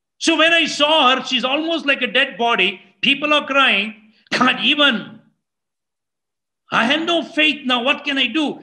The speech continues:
When doctors have given up hope, just for the sake of praying, I thought, "Let me pray." When I was praying, the Lord told me,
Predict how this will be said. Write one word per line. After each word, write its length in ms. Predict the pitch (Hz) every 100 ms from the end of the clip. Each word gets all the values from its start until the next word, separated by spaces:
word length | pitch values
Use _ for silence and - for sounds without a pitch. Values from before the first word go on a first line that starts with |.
| -
When 180 | 220 226
doctors 380 | 269 269 311 247
have 180 | 247 226
given 260 | 302 294
up 140 | 233 -
hope, 360 | 285 208 - - _ _
just 280 | 359 320 -
for 80 |
the 120 | 285 254
sake 300 | - 294 294
of 200 | 247 -
praying, 360 | 254 240 214
I 120 | 208
thought, 220 | 208 226 220
"Let 220 | 202 214
me 100 | 208
pray." 380 | - 151 107 _ _ _ _ _ _ _ _ _ _ _ _ _ _
When 180 | 123 165
I 200 | 185 202
was 240 | 190 -
praying, 540 | - 202 196 156 - _ _ _ _
the 80 | 127
Lord 360 | 147 202 190 -
told 260 | 196 202
me, 300 | 170 - -